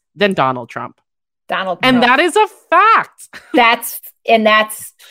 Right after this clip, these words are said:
Speaker 2: that's
Speaker 1: And, like,
Speaker 2: really
Speaker 1: what do
Speaker 2: stunning.
Speaker 1: we do
Speaker 2: Yeah.
Speaker 1: with that? <laughs>
Speaker 2: Y-, yeah, no. Let me, let me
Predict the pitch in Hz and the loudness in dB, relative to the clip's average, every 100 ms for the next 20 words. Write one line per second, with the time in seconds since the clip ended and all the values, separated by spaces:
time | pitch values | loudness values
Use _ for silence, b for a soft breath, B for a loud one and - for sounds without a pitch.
0 | B B B _ _ _ _ B B B | B B B _ _ _ _ B B B
1 | B - 240 285 247 240 208 196 262 294 | B 0 0 0 2 4 2 0 0 2
2 | 381 392 403 - - 302 370 392 403 - | 4 2 2 0 -2 0 2 4 2 2
3 | 185 151 135 - - 196 - 185 196 165 | 2 2 -2 -8 -14 -14 -16 -6 -2 -2
4 | 139 - _ - 170 160 156 _ B B | -4 -10 _ -14 -10 -10 -10 _ B B
5 | B B 320 480 480 - - 294 - 277 | B B 2 4 2 -2 -16 -16 -12 0
6 | 330 415 480 | 0 2 -2